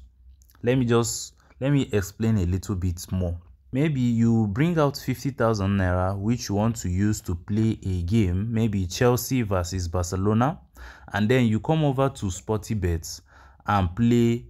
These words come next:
Chelsea to score. Um, then you use twenty-five thousand naira out of the fifty thousand naira to play,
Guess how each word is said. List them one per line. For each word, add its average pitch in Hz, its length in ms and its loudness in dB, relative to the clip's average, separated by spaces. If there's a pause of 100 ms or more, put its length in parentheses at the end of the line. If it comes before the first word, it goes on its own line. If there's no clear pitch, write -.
(420)
Chelsea 127 640 0 (100)
to 98 140 -4
score. 104 580 0 (960)
Um, 95 1040 2 (180)
then 104 240 0
you 110 120 2
use 143 260 2
twenty-five 117 540 -2
thousand 110 360 0
naira 92 280 2
out 107 160 0
of 87 120 -2
the 85 60 -4
fifty 113 320 -6
thousand 104 320 0
naira 92 220 -2
to 85 140 -10
play, 95 400 -4